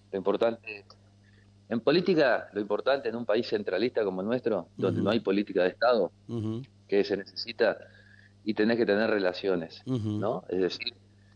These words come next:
Speaker 1: al no haber política de Estado y los
Speaker 2: Ujú.
Speaker 1: fondos distribuirse discrecionalmente,
Speaker 2: Ujú,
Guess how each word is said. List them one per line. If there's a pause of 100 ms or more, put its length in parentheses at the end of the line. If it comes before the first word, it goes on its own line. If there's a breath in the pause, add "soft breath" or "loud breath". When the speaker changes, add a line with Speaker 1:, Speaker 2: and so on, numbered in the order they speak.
(200)
Speaker 1:
al
no
haber
política
de
Estado
y
los
Speaker 2:
Ujú.
Speaker 1:
fondos
distribuirse
discrecionalmente,
Speaker 2:
Ujú,